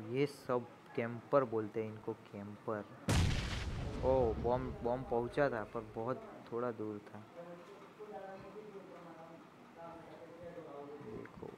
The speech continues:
ये माफिया बाबा, क्या होगा क्या? चलो, एक बार अब माफिया का देखते हैं, वो लोग क्या सोच रहे हैं। ये लोग तो जोन, जोन, जोन में। अरे भाई के पास ग्रोजा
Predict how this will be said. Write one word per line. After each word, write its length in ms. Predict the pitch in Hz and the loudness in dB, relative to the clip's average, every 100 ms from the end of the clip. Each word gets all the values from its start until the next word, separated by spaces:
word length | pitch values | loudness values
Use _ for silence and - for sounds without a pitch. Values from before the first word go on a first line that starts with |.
| - 117 | -8 -6
ये 160 | 113 | -6
माफिया 680 | 110 110 107 - 117 110 107 104 110 | -4 -6 -6 -8 -8 -4 -4 -6 -4
बाबा, 400 | 104 104 104 104 104 104 - - - - - - - - - - - - - - - - - - - - - - - - | -2 -2 -2 -2 -4 -8 -14 -12 -12 -12 -12 -12 -12 -14 -14 -18 -18 -20 -20 -20 -20 -20 -20 -20 -20 -20 -20 -20 -20 -12
क्या 160 | 120 113 | -6 -2
होगा 560 | 110 107 104 104 104 104 - | -2 -4 -8 -6 -8 -8 -10
क्या? 560 | 107 107 107 107 104 104 - - - - - - | -8 -8 -6 -6 -8 -10 -16 -20 -18 -18 -14 -6
चलो, 120 | 127 | -2
एक 180 | 127 - | -2 6
बार 120 | 135 | 6
अब 140 | 127 | 6
माफिया 480 | 113 110 107 - 139 | 4 0 2 4 6
का 140 | 135 120 | 6 4
देखते 360 | 110 - - | 2 -4 -6
हैं, 100 | 110 | -2
वो 180 | 113 151 | 6 8
लोग 180 | 165 165 - - - - | 8 6 2 -12 -12 6
क्या 180 | 160 165 | 8 8
सोच 360 | - 120 - | 6 0 0
रहे 160 | 117 113 | 0 0
हैं। 80 | 120 | 6
ये 140 | 156 | 8
लोग 200 | 185 165 | 10 10
तो 100 | 185 | 8
जोन, 360 | 139 143 151 147 - - - - - - - | 8 8 6 4 -2 -2 4 6 6 4 4
जोन, 320 | 139 143 131 113 | 6 8 6 0
जोन 280 | 117 131 131 | 0 0 0
में। 240 | 123 117 | -2 -2
अरे 500 | - 123 131 135 127 | 6 10 10 10 8
भाई 220 | 113 113 | 8 6
के 120 | 107 110 | 4 2
पास 380 | 110 107 107 - | 2 2 0 -2
ग्रोजा 440 | 110 113 117 131 | 2 2 4 2